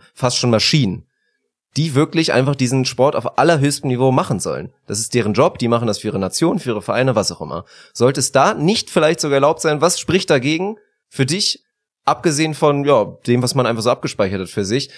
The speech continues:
dass die jetzt einfach sagt, dann nimmt sie halt meinetwegen ein paar Wachstumshormone, wenn ihr das garantiert, dass ihr Knie danach auf jeden Fall wieder gut sein wird und sie ihre Karriere danach zehn Jahre weiterführen kann. Im Gegensatz zu davon läuft sie ein riesiges Risiko,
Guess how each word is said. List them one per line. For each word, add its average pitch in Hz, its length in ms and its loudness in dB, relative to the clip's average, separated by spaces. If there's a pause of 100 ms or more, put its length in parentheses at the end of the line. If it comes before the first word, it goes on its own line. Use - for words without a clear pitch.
(100)
dass 107 160 -6
die 135 100 -4
jetzt 147 160 -2
einfach 131 220 0
sagt, 143 280 0
dann 120 100 2
nimmt 160 140 2
sie 151 100 0
halt 139 120 2
meinetwegen 139 360 2
ein - 20 -10
paar 131 120 2
Wachstumshormone, 131 680 0
wenn 139 120 2
ihr 139 80 -2
das 135 140 2
garantiert, 131 640 2 (400)
dass 123 160 0
ihr 139 120 -2
Knie 170 180 4
danach 147 280 4
auf 107 140 0
jeden 185 220 0
Fall 151 220 0
wieder 139 120 4
gut 180 180 -2
sein 90 280 -2
wird 85 200 -4
und 101 100 -8
sie 113 120 -6
ihre 110 120 -2
Karriere 127 320 0
danach 123 220 2
zehn 156 240 0
Jahre 131 180 4
weiterführen 120 460 -2
kann. 87 260 -10 (200)
Im 110 100 -6
Gegensatz 139 460 2
zu 143 100 0
davon 139 280 0
läuft 135 260 2
sie 139 80 0
ein 113 120 0
riesiges 143 460 0
Risiko, 123 500 -4